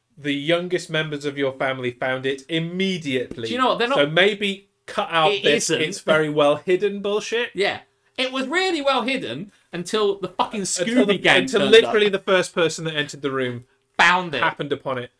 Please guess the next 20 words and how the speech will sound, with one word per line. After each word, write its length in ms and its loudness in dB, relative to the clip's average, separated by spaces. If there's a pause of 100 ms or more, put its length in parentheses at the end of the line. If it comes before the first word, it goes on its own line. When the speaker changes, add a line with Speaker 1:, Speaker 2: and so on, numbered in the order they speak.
(160)
Speaker 1:
very 260 0
easily. 460 -10
Speaker 2:
Shittest 640 -6
escape 360 -2
room 180 -4
ever. 440 -4 (220)
One 260 -6
star. 520 -8 (100)
Would 200 -12
not 200 -12
go 100 -8
Speaker 1:
My 60 -6
Speaker 2:
back. 160 -10
Speaker 1:
drink's 220 -10
doing 200 -12
that 160 -18
cool 180 -10
bubble 320 -10
thing 240 -20
again. 320 -20